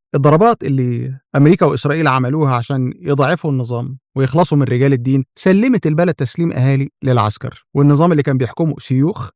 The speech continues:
بقى بيحكمه جنرالات متشددين ما عندهمش أي حاجة يخسروها، وفلوس كارتة المضيق هتصب في جيوبهم في النهاية. ومن الناحية التانية ترامب ما فيش في إيده حاجة غير إنه كل شوية يديهم مهلة جديدة،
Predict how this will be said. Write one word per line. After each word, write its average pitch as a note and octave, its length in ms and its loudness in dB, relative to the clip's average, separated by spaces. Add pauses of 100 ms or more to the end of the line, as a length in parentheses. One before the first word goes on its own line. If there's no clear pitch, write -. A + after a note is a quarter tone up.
(120)
بقى - 180 0
بيحكمه F#3+ 500 -2 (180)
جنرالات F3 600 4
متشددين D3+ 680 0
ما A3+ 140 0
عندهمش A#3+ 300 -2
أي E3 120 -2
حاجة D#3 160 -2
يخسروها، G#2+ 400 -8 (100)
وفلوس F#3 360 2
كارتة G#3 420 2
المضيق D#3+ 360 -2 (220)
هتصب E3 500 0
في D3+ 120 2
جيوبهم C#3 360 0
في - 60 -6
النهاية. A#2 340 -6 (160)
ومن A3 260 4
الناحية C#3 320 0
التانية B2+ 360 -6 (120)
ترامب G#3 300 2
ما D3+ 100 2
فيش F#3 140 -2
في F#3 100 -6
إيده F3 180 0
حاجة C#3 300 -2
غير D3 180 0
إنه E3 220 -2 (220)
كل D3 300 4
شوية C3+ 320 -4 (160)
يديهم C#3 400 2
مهلة D3 260 4
جديدة، C3+ 320 -4